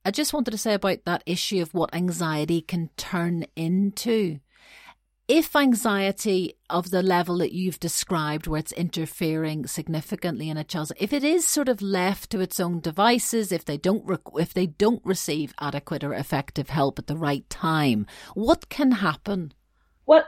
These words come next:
Speaker 2: I think it's, it is really important to say that whilst anxiety disorders are often chronic, they're not always chronic. So actually, you know, many children will have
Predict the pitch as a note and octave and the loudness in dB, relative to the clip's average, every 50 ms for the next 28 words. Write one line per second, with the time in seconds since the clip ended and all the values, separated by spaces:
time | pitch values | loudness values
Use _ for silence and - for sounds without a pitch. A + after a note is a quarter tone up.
0 | - C#4 D4+ F4+ B4 - - A#4 - - - E4+ D#4 C4+ D#4+ G#4 G#4+ - - G#4+ | 4 2 4 4 4 4 4 4 4 4 0 2 4 6 6 4 4 4 4 4
1 | G#4 G4 F#4 E4 D#4+ - D4+ C#4 C4 - B3 A#3+ - - - - - - A#3+ G3+ | 6 6 6 6 6 8 8 6 6 6 2 -4 -4 -8 -16 -6 2 4 6 6
2 | D3 C#3 C3 C#3 E3 F3+ B3 B3+ - _ - - - - G#3+ C4+ C4+ D4+ E4 E4+ | 6 6 6 6 6 4 4 2 -2 _ 6 6 6 8 8 10 10 10 10 8
3 | E4 - - - C4 B3+ B3+ B3+ B3+ A#3+ A#3 G#3+ G#3+ G#3+ - G#3+ - G#3 - - | 6 4 2 6 6 6 8 8 8 8 8 8 8 6 4 0 -2 -2 2 4
4 | G3+ F#3+ F#3 F#3 F3+ - F#3+ - - - F#3+ F#3 - - F3 E3 E3+ E3 - F#3 | 6 8 8 8 8 8 6 6 6 4 2 2 4 4 4 4 4 4 4 4
5 | D#3+ C3+ C3+ D#3 D#3+ - - - - - - - - _ - A3+ A3+ A#3 B3+ B3 | 6 6 6 6 4 4 2 -8 -14 -14 -16 -20 -6 _ 6 8 8 10 10 8
6 | - - B3+ B3 G3+ D#3+ D#3 D3+ G3+ - - - D3+ C#3 C3+ B2 A#2+ - - - | 10 10 10 10 10 10 8 8 6 6 2 0 0 2 2 2 0 -2 -4 -8
7 | - - - - G#3+ G#3 G#3 G#3 G#3+ - - B3+ A#3+ - - - G#3+ G#3+ G#3 G3+ | -14 -2 6 8 10 12 12 10 10 10 8 6 4 4 0 -4 0 2 4 4
8 | G3 G3+ G3+ - - - A3+ F#3+ C#3+ D3+ D3 - - _ _ - F#3 G3+ G#3+ B3 | 4 4 2 0 0 0 2 4 4 4 2 2 -2 _ _ -8 -2 4 6 8
9 | B3+ A#3+ A#3 A#3 A#3 G3 F3 E3 D#3+ - D3+ D3 D3+ D#3+ E3 E3+ - - F3 E3+ | 8 8 6 4 4 4 4 4 6 6 6 6 6 4 0 -4 -4 -2 4 6
10 | E3+ F3 E3+ E3+ E3+ E3 E3 E3+ - - _ _ _ _ - - F#3 F#3+ E3+ F3+ | 8 8 10 10 10 10 8 8 6 2 _ _ _ _ -4 2 4 6 6 4